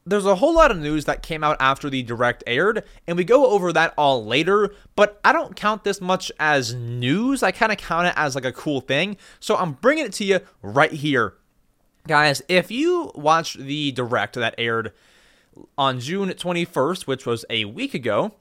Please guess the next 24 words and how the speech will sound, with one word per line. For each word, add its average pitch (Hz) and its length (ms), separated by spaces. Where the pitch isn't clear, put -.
you 277 160
would 320 140
have 190 120
seen 143 320
WarioWare 185 880
Move 143 440
It 151 220
was 120 460
announced 139 680
for 151 80
the 131 100
Switch. 214 520
It 165 140
releases 135 600
what 127 120
I 120 80
believe 123 420
is 139 240
November 123 380
third. 214 480
And 196 320
it's 180 200
got 185 200
a 131 160